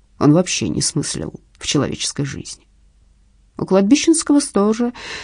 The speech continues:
не было правой руки. Глядя на него, господин Перекур подумал: "А я инвалид сердца".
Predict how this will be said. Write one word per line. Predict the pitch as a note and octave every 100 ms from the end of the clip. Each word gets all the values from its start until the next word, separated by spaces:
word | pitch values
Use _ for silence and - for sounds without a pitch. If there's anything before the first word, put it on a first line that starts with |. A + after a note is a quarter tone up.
| - -
не | G3+
было | A#3 C4+
правой | A#3 G3+ G#3+
руки. | A3+ A3+ D3 D3 D3+ D#3+
Глядя | E3+ D#3+ D#3
на | D#3
него, | D#3+ F#3+
господин | C4 - B3 F#3+
Перекур | G3+ A3 G#3+ -
подумал: | - F#3+ C3+ B2 - - _ _ _ _
"А | E3+ D#3
я | C#3 B2+ A#2+ - _ _ -
инвалид | F3+ D3 C#3+ B2 -
сердца". | - - - - -